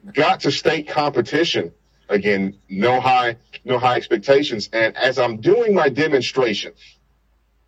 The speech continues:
Speaker 2: I'm, ge-, I'm in there and I get to the very end, which for job skills demonstration, basically you have a certain allotted time, which is five to seven minutes
Speaker 1: Mm-hmm.
Speaker 2: that you have to do your demonstration. So if you go under five minutes, you're docked so many points for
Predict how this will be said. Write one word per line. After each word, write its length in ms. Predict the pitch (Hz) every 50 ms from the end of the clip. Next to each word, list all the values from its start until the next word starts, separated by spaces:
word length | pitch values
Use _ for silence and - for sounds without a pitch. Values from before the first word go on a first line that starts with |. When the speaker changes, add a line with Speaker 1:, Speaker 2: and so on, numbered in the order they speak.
| _ _ _ _ _ _ _ _ _ _ _ _ _ _ _ _ - 127
Speaker 2:
I'm, 140 | 123 123 120 104
ge-, 120 | 117 143 -
I'm 160 | 123 120 135
in 160 | 180 247 247
there 220 | 190 143 131 127 123 -
and 300 | 117 120 113 113 110 - -
I 160 | 120 117 117
get 200 | 107 - - - -
to 80 | - - 123
the 20 | 113
very 320 | 101 135 139 151 151 147 147 143
end, 160 | 120 107 98
which 140 | 113 110 -
for 120 | - 117 101
job 240 | 131 135 147 165 -
skills 220 | - - 143 131 -
demonstration, 600 | 135 123 120 117 - - 123 120 117 110 107 98
basically 420 | 117 117 120 - - - 107 104 104
you 100 | 107 104 107
have 100 | 101 98
a 60 | - -
certain 400 | - - 123 127 - - 101 98
allotted 400 | 92 98 101 104 101 - - -
time, 400 | - - 98 95 90 87 90 - _ _ _ -
which 180 | 110 107 104 107
is 100 | 98 -
five 280 | - 120 117 117 113 -
to 80 | 110
seven 320 | 104 - 123 117 101 104 104
minutes 320 | 107 107 92 90 - - - - _ _ -
Speaker 1:
Mm-hmm. 140 | 127 113 107
Speaker 2:
that 120 | 101 95 98
you 100 | 104 104 98 107 107
have 100 | 101 -
to 80 | - 101
do 120 | 87 101 95 95
your 60 | 95 90 101
demonstration. 460 | 98 101 104 - 143 139 127 113 - 98
So 140 | - 107 101 101 104
if 60 | 101 - 110
you 100 | 113 104 98 110
go 40 | 104 -
under 320 | - 131 156 202 196 175 139
five 340 | - - 113 98 98 98
minutes, 380 | 104 - - 104 104 - - - _ _ _ _ _ -
you're 160 | 98 101 95 80 113
docked 180 | 110 104 - -
so 160 | - 120 110
many 220 | 101 101 104 98
points 300 | 98 - 107 107 101 - -
for 140 | - 101